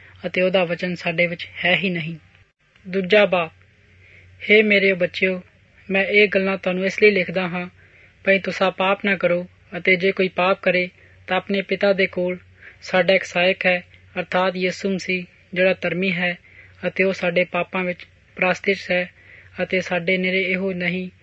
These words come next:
ਸਗੋਂ ਸਾਰੇ ਸੰਸਾਰ ਦਾ ਵੀ। ਅਤੇ ਜੇ ਅਸੀਂ ਉਸ ਦੇ ਹੁਕਮਾਂ ਦੀ ਪਾਲਣਾ ਕਰੀਏ, ਤਾਂ ਇਸ ਤੋਂ ਜਾਣਦੇ ਹਾਂ,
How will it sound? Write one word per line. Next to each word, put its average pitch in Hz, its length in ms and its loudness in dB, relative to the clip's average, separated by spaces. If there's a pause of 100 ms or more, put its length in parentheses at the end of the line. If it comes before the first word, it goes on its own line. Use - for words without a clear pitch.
(240)
ਸਗੋਂ 180 320 0
ਸਾਰੇ 185 280 -2
ਸੰਸਾਰ 180 460 -4
ਦਾ 185 160 0
ਵੀ। 160 180 -6 (520)
ਅਤੇ 165 200 -4
ਜੇ 180 200 0
ਅਸੀਂ 185 220 -4
ਉਸ 180 120 -6
ਦੇ 185 140 -2
ਹੁਕਮਾਂ 185 320 -4
ਦੀ 180 80 -2
ਪਾਲਣਾ 175 360 -4
ਕਰੀਏ, 175 400 -6 (480)
ਤਾਂ 180 100 -2
ਇਸ 180 120 -2
ਤੋਂ 175 160 -6
ਜਾਣਦੇ 175 460 -2
ਹਾਂ, 175 180 -6